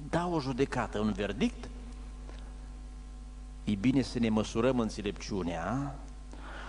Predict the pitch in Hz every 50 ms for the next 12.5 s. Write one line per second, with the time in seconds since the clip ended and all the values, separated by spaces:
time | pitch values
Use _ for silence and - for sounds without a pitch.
0 | - - - - - 120 - 151 139 - 147 - - 151 143 123 143 147 156 170
1 | 151 117 - 151 - 143 131 117 117 104 92 90 85 - - - - - - -
2 | - - - - - - - - - - - - - - - - - - - -
3 | - - - - - - - - - - - - 123 131 - 139 127 117 131 123
4 | 127 120 - 151 147 143 135 139 139 131 - - 139 131 135 143 143 139 131 -
5 | 175 262 269 - 185 160 139 143 143 131 123 - 131 151 135 113 120 123 117 117
6 | 117 110 107 117 143 180 175 156 143 139 - - - - - - 120 123 - -
7 | 127 113 - - 175 170 156 139 127 127 - - 151 147 - - 139 127 120 123
8 | 139 147 139 120 - - 98 - - - - - - - - - - - 117 120
9 | - 127 123 131 127 127 127 113 127 156 147 127 117 113 113 113 104 98 135 117
10 | - 139 - 127 117 117 117 110 - 139 117 98 85 - - - - - - -
11 | - - - - - - - - - - - - - - - - - - 135 123
12 | 110 107 113 127 - - 208 220 208